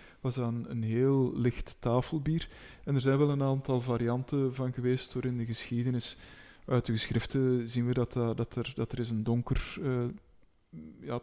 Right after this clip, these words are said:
tafelbier geweest is. Dat, dat moet het ongeveer het, het allereerste geweest zijn. En dan is er eens sprake van een, eh, een blond tafelbier op basis van gerst. En dan komen we eigenlijk al, al heel dicht bij het ontstaan van, van de extra.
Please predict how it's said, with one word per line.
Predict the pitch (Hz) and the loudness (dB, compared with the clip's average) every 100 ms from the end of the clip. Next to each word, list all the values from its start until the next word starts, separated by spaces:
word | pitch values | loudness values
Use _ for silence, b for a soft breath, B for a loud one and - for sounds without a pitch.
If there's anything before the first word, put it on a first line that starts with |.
| - | -6
tafelbier | 131 127 - 135 135 135 | -6 -6 -8 -6 -4 -2
geweest | 135 131 131 - | -2 -2 -2 -6
is. | 139 | -6
Dat, | 135 131 | -4 0
dat | 131 | 0
moet | 127 | 2
het | - | 2
ongeveer | 127 123 123 120 | 2 2 2 2
het, | 123 - B B B | 2 -4 B B B
het | - - | -10 0
allereerste | 131 123 120 135 - | 4 6 4 4 -2
geweest | 143 143 143 - | -2 0 0 -4
zijn. | - 151 160 170 B B B B | 0 0 0 -2 B B B B
En | - | 0
dan | 131 131 | 4 4
is | - | 2
er | 131 | -2
eens | 120 | -2
sprake | - 127 127 127 | -2 2 2 0
van | 131 127 | 0 2
een, | 123 123 120 | 2 2 4
eh, | 117 120 131 123 | 4 4 0 -2
een | 127 120 | 0 4
blond | 120 135 | 6 4
tafelbier | - 135 135 160 143 147 143 | 4 4 4 2 2 4 4
op | 131 | 4
basis | 123 123 120 | 2 2 0
van | - 117 110 | 0 0 2
gerst. | 120 - - - - B B B B | 2 0 -2 -10 -14 B B B B
En | - 135 | 0 4
dan | 131 156 170 | 8 8 6
komen | - 165 151 | 4 2 4
we | |
eigenlijk | 156 151 147 - | 4 4 2 4
al, | 135 135 127 | 6 6 4
al | 127 | 4
heel | 131 147 151 | 6 4 4
dicht | 151 - - | 0 -2 -4
bij | 147 | -2
het | 135 139 | -2 -4
ontstaan | 123 - - 135 147 143 | -8 -10 -8 -6 -6 -6
van, | 135 131 127 | -6 -6 -8
van | 127 123 120 | -8 -6 -8
de | 123 117 | -6 -8
extra. | 123 131 - - 135 | -6 -8 -8 -2 -2